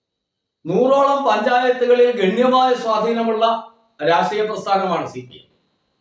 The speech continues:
ഏറ്റവും ഒടുവിൽ വിവരം കിട്ടുമ്പോൾ ദഹാനു മണ്ഡലത്തിൽ നിന്ന് സി പി ഐ എമ്മിന്റെ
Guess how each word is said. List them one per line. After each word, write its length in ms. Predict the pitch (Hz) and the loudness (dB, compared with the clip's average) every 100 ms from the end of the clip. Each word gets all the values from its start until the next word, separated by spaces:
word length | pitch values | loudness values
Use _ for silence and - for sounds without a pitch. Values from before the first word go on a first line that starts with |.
| _ _ _ _ _ _ _ _ _ _ _ 139 | _ _ _ _ _ _ _ _ _ _ _ -4
ഏറ്റവും 240 | 165 214 | -2 0
ഒടുവിൽ 400 | 208 214 233 233 | 2 4 4 2
വിവരം 300 | 220 233 233 | 2 0 0
കിട്ടുമ്പോൾ 420 | 233 233 233 233 | 0 0 2 0
ദഹാനു 440 | 196 180 240 233 233 | 0 0 2 2 0
മണ്ഡലത്തിൽ 680 | 220 214 226 226 226 220 220 | 0 0 0 0 -2 -2 0
നിന്ന് 260 | 240 247 - _ _ _ _ _ _ _ _ _ _ _ _ _ _ _ _ _ _ _ _ _ _ _ _ | -2 -4 -8 _ _ _ _ _ _ _ _ _ _ _ _ _ _ _ _ _ _ _ _ _ _ _ _
സി 180 | 190 214 | -8 -6
പി 80 | 233 | 0
ഐ 160 | 226 226 | 2 2
എമ്മിന്റെ 560 | 220 226 226 220 220 | 0 -2 0 0 -2